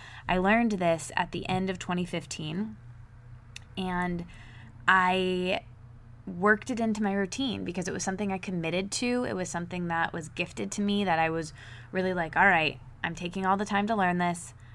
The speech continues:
I'm going through these steps. I better actually do this." And it stuck, which I'm actually pretty proud of myself that I've been doing this for a year and I've missed my meditation, you know, a handful of times, but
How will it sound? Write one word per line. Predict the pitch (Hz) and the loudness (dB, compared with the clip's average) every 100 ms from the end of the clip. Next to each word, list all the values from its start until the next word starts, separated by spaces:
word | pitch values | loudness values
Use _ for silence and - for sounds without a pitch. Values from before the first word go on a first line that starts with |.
| - | -12
I'm | 160 | -4
going | 170 185 | 0 0
through | 190 214 | 2 0
these | 220 | 0
steps. | - 165 156 - - - | 0 0 0 -2 -14 -6
I | - 160 156 - - | -4 -4 -8 -12 -6
better | - 170 170 | 0 2 2
actually | - 156 151 - 156 147 | 2 0 -2 -6 -6 -6
do | 143 | -4
this." | 127 - - - | -4 -4 -6 -8
And | 160 156 147 - - - - | -6 -6 -8 -12 -18 -20 -14
it | - - | -8 -6
stuck, | - 196 254 - - | -2 0 0 -2 -6
which | 175 170 - - - - - - | -4 -4 -6 -10 -14 -16 -16 -4
I'm | 262 | -2
actually | 302 - 311 | -2 -4 -2
pretty | 339 311 | 0 0
proud | 285 294 | 4 4
of | 240 | 4
myself | 156 - - - | 0 -2 -4 -2
that | 170 | -2
I've | 165 | -2
been | 175 | -2
doing | 175 175 | -2 -2
this | 180 175 | -4 -6
for | 190 | -6
a | 180 | -4
year | 165 180 175 | -2 0 0
and | - 165 | 0 -2
I've | 160 165 | -4 -4
missed | 170 175 - - | -4 -4 -4 -4
my | 170 | -2
meditation, | 165 160 160 - - 156 156 151 - | -2 -4 8 10 10 8 4 0 -2
you | 180 | -4
know, | 139 | -2
a | - | -4
handful | 165 160 156 165 | -4 -6 -6 -6
of | 160 | -6
times, | - 143 165 208 202 | -2 -2 0 -2 -2
but | 151 147 | 0 0